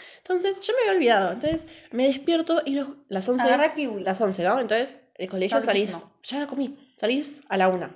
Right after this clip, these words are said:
Speaker 1: Me hace perder el hilo del tema.
Speaker 2: Comete esta.
Speaker 1: <laughs> Banca, me pico el ojo.
Speaker 2: Bueno, sí.
Speaker 1: Cuestión, <clears throat> me levanto a las once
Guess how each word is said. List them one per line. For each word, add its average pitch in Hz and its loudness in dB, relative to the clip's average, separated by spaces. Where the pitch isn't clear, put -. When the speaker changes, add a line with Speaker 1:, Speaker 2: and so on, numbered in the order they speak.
Speaker 1:
Me 220 -6
hace 427 2
perder 359 4
el 269 4
hilo 311 0
del 196 0
tema. 165 -4
Speaker 2:
Comete 208 0
esta. - -10
Speaker 1:
<laughs> - 0
Banca, 220 -6
me 247 -14
pico 269 -8
el 196 -6
ojo. 190 -14
Speaker 2:
Bueno, 190 -6
sí. - -14
Speaker 1:
Cuestión, 202 2
<clears throat> 370 10
me 233 4
levanto 240 4
a 330 6
las 339 4
once 359 0